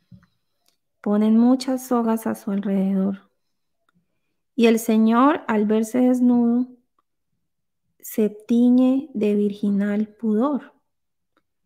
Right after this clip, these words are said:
Y es tan grande su confusión y agotamiento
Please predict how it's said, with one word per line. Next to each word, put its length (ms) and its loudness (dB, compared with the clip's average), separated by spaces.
Y 160 2
es 160 -2
tan 200 2
grande 300 2
su 140 -8
confusión 1000 -4
y 120 -2
agotamiento 1080 -2